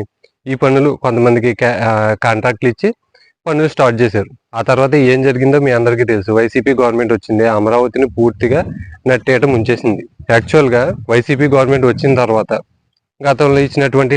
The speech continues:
టెండర్లని క్యాన్సిల్ చేయలేదు. టీడీపీ గవర్నమెంట్ ఏదైతే టెండర్లు ఇచ్చిందో, ఆ టెండర్లని క్యాన్సిల్ చేయలేదు, పనులు ఆపేసింది.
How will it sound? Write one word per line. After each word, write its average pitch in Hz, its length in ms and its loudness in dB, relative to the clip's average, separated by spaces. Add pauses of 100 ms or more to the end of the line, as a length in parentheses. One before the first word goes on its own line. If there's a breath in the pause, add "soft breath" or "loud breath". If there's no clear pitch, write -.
టెండర్లని 156 460 2
క్యాన్సిల్ 135 440 0
చేయలేదు. 117 340 0
టీడీపీ 123 440 0
గవర్నమెంట్ 131 420 0
ఏదైతే 127 380 0
టెండర్లు 120 380 0
ఇచ్చిందో, 117 400 0
ఆ 127 120 -2
టెండర్లని 123 460 0
క్యాన్సిల్ 123 400 0
చేయలేదు, 101 280 -2 (1040 soft breath)
పనులు 185 260 6
ఆపేసింది. 123 480 0